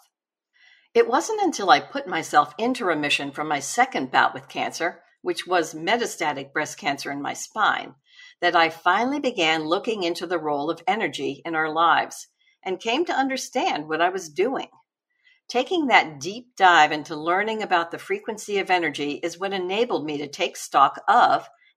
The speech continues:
and control my thoughts, emotions, and therefore my frequency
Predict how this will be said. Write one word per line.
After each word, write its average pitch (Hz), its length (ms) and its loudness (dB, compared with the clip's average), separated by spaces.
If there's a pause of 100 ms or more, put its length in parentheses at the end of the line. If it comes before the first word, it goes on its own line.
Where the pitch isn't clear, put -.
and 277 320 2
control 262 760 0
my 98 260 -12
thoughts, 208 420 2
emotions, 190 640 -4 (320)
and 156 160 -10
therefore 165 640 0
my 185 160 -4
frequency 143 760 -8